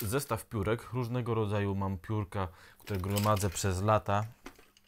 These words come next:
i, e, mam je do, do własnej dyspozycji i się nimi bawię. E, i teraz tak,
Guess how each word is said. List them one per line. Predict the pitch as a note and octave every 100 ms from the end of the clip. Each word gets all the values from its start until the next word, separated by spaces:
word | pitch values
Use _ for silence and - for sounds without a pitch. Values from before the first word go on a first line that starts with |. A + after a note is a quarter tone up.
| - - - - -
i, | G#2+
e, | G2 G2 - - - - - F#2 F#2+ -
mam | G#2+ G2+
je | G2
do, | F#2+
do | F#2 G#2 G2
własnej | F#2 G#2 - G2+
dyspozycji | G2+ - G#2+ G2 - D2 - - - - _ _ -
i | G2+ - _ -
się | - F#2+
nimi | G2 F#2+ -
bawię. | G#2 F#2+ F2+ D#2+ - - - - - -
E, | G#2+ A2 A2 - _ _ _ _
i | B2+
teraz | C3 A#2
tak, | F#2 E2